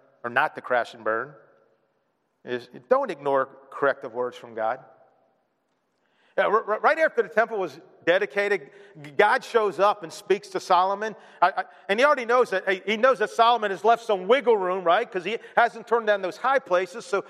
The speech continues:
he comes to Solomon and, and, and he warns him. He says, "Hey, if you turn away, Solomon, you'll be cut off from the land. Israel will be cut off from the land." He says, "Israel will become a byword, byword and a,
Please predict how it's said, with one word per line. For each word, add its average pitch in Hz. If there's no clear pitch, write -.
he 233
comes 269
to 226
Solomon 233
and, 220
and, 220
and 220
he 220
warns 240
him. 120
He 196
says, 220
"Hey, 233
if 202
you 294
turn 294
away, 269
Solomon, 202
you'll 233
be 277
cut 262
off 262
from 240
the 247
land. 226
Israel 262
will 226
be 254
cut 226
off 220
from 214
the 202
land." 190
He 196
says, 240
"Israel 285
will 254
become 247
a 196
byword, 214
byword 214
and 196
a, 190